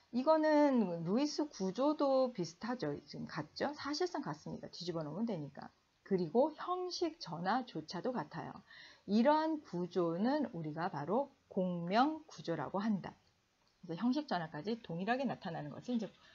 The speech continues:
공명 구조에 해당이 되죠. 공명 구조 하면은 우리가 이제 기본적으로 떠오르는 게 바로 벤젠 구조죠. 그래서 벤젠의 공명 구조도 마찬가지로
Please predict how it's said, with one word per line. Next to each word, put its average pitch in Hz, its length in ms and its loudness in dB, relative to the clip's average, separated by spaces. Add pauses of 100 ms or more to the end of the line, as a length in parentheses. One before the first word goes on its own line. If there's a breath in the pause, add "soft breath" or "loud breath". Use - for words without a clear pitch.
(120)
공명 226 360 4
구조에 190 320 -2
해당이 190 240 -2
되죠. - 240 -10 (1120)
공명 233 420 2
구조 226 800 0
하면은 233 380 2
우리가 190 280 0
이제 175 220 -4
기본적으로 190 560 0
떠오르는 240 380 0
게 170 60 -2
바로 151 180 -4
벤젠 202 340 0
구조죠. 143 500 -8 (440 loud breath)
그래서 202 320 2 (220 loud breath)
벤젠의 240 580 4
공명 202 320 0
구조도 175 320 -6
마찬가지로 180 840 -4